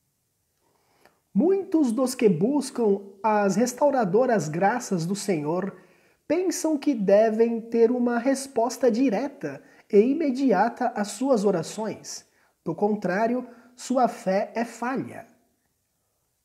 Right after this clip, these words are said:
Por esta razão, os que estão enfraquecidos pela doença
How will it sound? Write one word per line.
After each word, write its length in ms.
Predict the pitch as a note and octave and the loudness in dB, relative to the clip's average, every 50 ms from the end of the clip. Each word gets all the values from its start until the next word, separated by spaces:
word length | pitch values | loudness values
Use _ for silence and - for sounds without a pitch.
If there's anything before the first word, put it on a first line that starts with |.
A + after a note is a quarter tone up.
| _ _ _ _ | _ _ _ _
Por 200 | - D4 D#4 C#4+ | -6 -4 0 0
esta 320 | C4 C4 C4 - C4 B3 | 0 0 0 0 -2 0
razão, 600 | A#3 D4 - - G3 F#3+ G#3 A3+ A#3+ B3+ B3 - - - - - | 2 2 0 2 2 2 2 2 2 0 -2 -6 -12 -20 -4 -2
os 180 | A#3+ C4 B3+ - | -2 -2 -2 -4
que 160 | - - C#4+ | -6 -4 -2
estão 420 | C4 A#3+ - - - B3+ A#3+ B3+ | -2 -2 -4 -2 -2 0 0 0
enfraquecidos 1040 | B3 A3+ - - C4 B3 B3+ - A#3+ A#3 - - - - A#3+ B3 A3 A#3 A#3 - - | 0 -2 -4 -6 -6 -6 -4 -4 -4 -4 -4 -8 -6 -4 -4 -4 -4 -4 -6 -6 -6
pela 280 | - - A#3 A3 A3 G#3+ | -2 0 2 2 2 0
doença 760 | G#3 A#3+ A3+ G3+ F#3+ F#3+ G3+ G#3+ G#3+ - - A#3 A#3 A#3 | 0 2 2 2 2 2 0 0 -2 -2 -2 -2 -2 -4